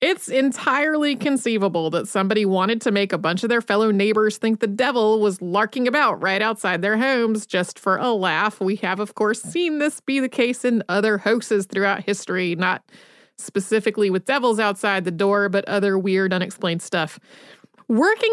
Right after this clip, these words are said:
against this theory is the sheer number of prints and the variation in the prints,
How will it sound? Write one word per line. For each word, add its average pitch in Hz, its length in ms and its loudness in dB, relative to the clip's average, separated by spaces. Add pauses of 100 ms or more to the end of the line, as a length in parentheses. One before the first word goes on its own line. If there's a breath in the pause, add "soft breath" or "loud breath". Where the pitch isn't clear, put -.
against 294 640 -2
this 254 260 0
theory 202 600 0
is 196 200 0
the 202 100 0
sheer 214 280 2
number 226 560 2
of 277 260 -2
prints 247 520 -2
and 185 180 -2
the 170 80 -2
variation 208 880 0
in 196 140 0
the 190 80 -2
prints, 175 460 -4